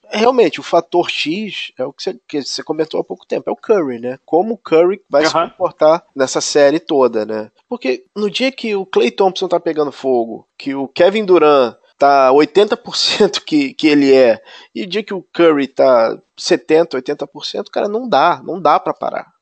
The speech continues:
Speaker 1: Não dá
Speaker 2: Não
Speaker 1: pra
Speaker 2: dá, não dá, não dá.
Speaker 1: Não dá.
Speaker 2: E, e, e a, e a gente tá gravando antes do jogo, né? O Steve Kerr,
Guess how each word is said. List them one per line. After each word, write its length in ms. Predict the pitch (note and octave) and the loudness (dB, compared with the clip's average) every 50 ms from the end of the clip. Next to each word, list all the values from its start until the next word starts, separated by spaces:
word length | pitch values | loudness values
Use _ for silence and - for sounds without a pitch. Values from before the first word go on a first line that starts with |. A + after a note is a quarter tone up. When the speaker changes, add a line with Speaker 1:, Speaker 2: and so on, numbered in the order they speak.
| _ | _
Speaker 1:
Não 240 | _ - B2 D3 F#3 | _ -8 -8 -8 -4
dá 140 | F3 C3+ C#3+ | 0 2 2
Speaker 2:
Não 100 | D#3+ G3 | 4 4
Speaker 1:
pra 80 | F3+ F#3+ | 4 4
Speaker 2:
dá, 180 | G#3 G#3+ G3 E3 | 4 4 2 0
não 100 | D3 C#3+ | -4 -2
dá, 180 | D3+ D#3 D#3 D3+ | -2 -2 -2 -4
não 120 | D#3 D#3 | -6 -6
dá. 120 | D3+ D#3+ D#3+ | -4 -4 -4
Speaker 1:
Não 100 | G3+ G#3+ | -4 -4
dá. 320 | G3+ G3+ G#3+ G3+ E3+ C#3+ - | -2 0 0 0 -2 -4 -8
Speaker 2:
E, 420 | F#3 F#3 - - F3+ E3+ E3 D#3 - | -8 -8 -6 -4 -2 -2 -2 -4 -4
e, 140 | E3 D#3+ D#3 | -2 2 2
e 80 | E3 | 4
a, 180 | E3+ E3+ - - | 2 2 0 0
e 360 | - E3 D#3+ D3+ D3 - - - | 0 0 0 0 -2 -6 -12 -14
a 140 | - - - | -14 -12 -12
gente 180 | D3 D3 D3+ - | -12 -10 -6 -4
tá 120 | F#3 F3 | -2 0
gravando 300 | E3+ D#3 C#3+ D#3 D#3+ D#3+ | 0 0 -2 -2 -4 -4
antes 140 | D#3 D3 - | -6 -10 -12
do 80 | C#3+ | -12
jogo, 360 | C3+ C3 D3+ E3+ E3+ C#3+ C#3 C3 | -6 -4 -2 -2 -2 -2 -4 -6
né? 120 | C3+ C#3+ D3 | -6 -6 -6
O 200 | D3 - - C#3+ | -6 -8 -12 -18
Steve 320 | - - - D#3 D#3 - | -18 -10 -8 -8 -8 -8
Kerr, 360 | _ - D3+ E3 F3 E3+ - | _ -2 0 0 -2 -4 -8